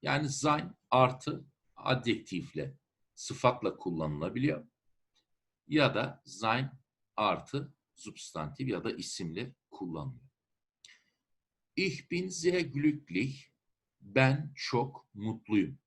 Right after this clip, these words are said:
Bakın burada fiilimiz sein. Burada ne var? Neyle kullanmış? Adjektif, yani sıfatla kullanmış.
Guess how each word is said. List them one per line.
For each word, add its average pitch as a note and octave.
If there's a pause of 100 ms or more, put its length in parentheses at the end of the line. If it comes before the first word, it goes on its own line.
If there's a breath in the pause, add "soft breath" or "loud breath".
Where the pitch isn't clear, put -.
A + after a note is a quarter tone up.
(800)
Bakın A2+
burada C3 (540)
fiilimiz C3+ (120)
sein. G2 (1700)
Burada B2+
ne F#2+
var? A2
Neyle G2
kullanmış? E2+
Adjektif, D2+
yani F#2
sıfatla -
kullanmış. -